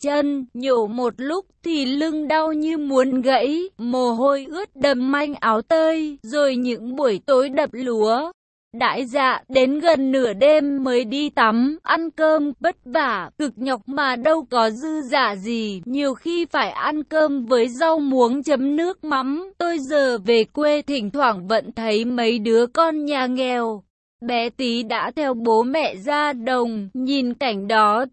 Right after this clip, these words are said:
tôi muốn rớt nước mắt khi thấy giống mình ngày xưa, có được hạt gạo cực lắm các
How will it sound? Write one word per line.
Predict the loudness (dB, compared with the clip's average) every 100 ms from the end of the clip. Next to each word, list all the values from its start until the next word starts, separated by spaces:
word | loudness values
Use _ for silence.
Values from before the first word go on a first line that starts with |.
| 0
tôi | 2 2
muốn | 0 0 0 -2
rớt | -2 -2 -2 -4
nước | -6 -6
mắt | -4 -4 -6 _
khi | -4 -4 -2
thấy | 0 0
giống | 0 0 0 -2
mình | -2 -2 -2
ngày | -2 -2 -2 -6
xưa, | -4 0 0 -2
có | -4 0 0
được | 0 0 0
hạt | -2 -6
gạo | -4 -4 -4 -6
cực | -6 -6 -4
lắm | 0 0 0
các | -4